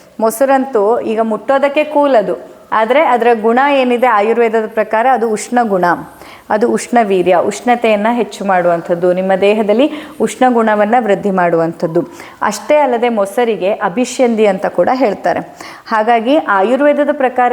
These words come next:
ರೆಫರೆನ್ಸ್ಗಳನ್ನ ಹೇಳೋದಾದ್ರೆ ಕೆಲವೊಂದಿಷ್ಟು ಸೀಸನ್‌ಗಳಲ್ಲಿ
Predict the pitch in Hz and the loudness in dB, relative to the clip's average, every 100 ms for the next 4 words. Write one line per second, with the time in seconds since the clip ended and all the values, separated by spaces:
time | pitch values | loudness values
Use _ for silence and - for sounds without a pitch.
0 | 247 208 208 220 220 - 220 208 202 185 | 2 0 -2 -4 -4 0 0 0 0 2
1 | 175 170 151 - 214 330 - - - - | 2 2 0 0 2 0 -4 -18 -6 0
2 | 233 247 262 277 277 302 247 214 196 202 | 2 4 2 -2 -4 -6 -6 -6 -2 -2
3 | 196 180 165 160 180 | -2 -2 -2 -2 -4